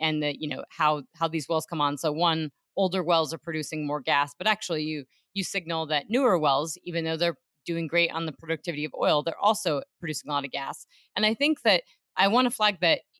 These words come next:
you know, we, n-, this isn't dissimilar from what we saw in the Permian Basin, where people were, like, freaking out when they saw lots of gas. You know, and Pioneer would be like, "Hold up, you know, yes, we have monster gas, but we also have, you know,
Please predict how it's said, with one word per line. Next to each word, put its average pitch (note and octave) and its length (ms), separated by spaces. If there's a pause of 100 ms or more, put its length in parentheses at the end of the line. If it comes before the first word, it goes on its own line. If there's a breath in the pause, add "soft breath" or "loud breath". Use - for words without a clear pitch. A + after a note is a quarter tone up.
you E3+ 80
know, D#3 100
we, G#3+ 320 (720)
n-, G#3+ 160
this B3 220
isn't B3 300
dissimilar F#3 560
from D#3+ 180
what D3+ 160
we D#3+ 80
saw D#3 220
in D#3 60
the D3 60
Permian D3 360
Basin, C#3 340
where C3+ 140
people D3 260
were, C3+ 120
like, C3 200 (180)
freaking G3 320
out D#3+ 220
when C#3 120
they C3+ 80
saw D3 160
lots C#3+ 260
of C3 80
gas. C#3+ 340 (300)
You E3 100
know, D3 140
and C#3+ 120
Pioneer D3+ 440
would D3 140
be D3 120
like, C#3 180 (140)
"Hold G3+ 180
up, F3+ 200 (400)
you E3 80
know, D#3 260
yes, D#3 400 (180)
we D#3+ 60
have D#3+ 100
monster D#3 400
gas, D3 380
but C#3 140
we D3+ 100
also D3+ 260
have, C#3+ 220 (220)
you D#3 80
know, C#3 180